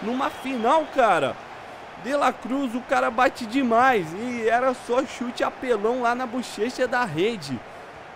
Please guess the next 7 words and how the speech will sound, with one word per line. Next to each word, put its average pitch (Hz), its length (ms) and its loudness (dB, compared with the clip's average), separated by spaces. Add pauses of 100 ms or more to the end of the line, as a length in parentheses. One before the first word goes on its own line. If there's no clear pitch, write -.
(100)
Indefensável, 226 1000 4
tá 240 140 0
aí 226 120 4
o 226 60 -2
título 226 480 -4
pro 220 180 -6
Flamengo. 220 680 4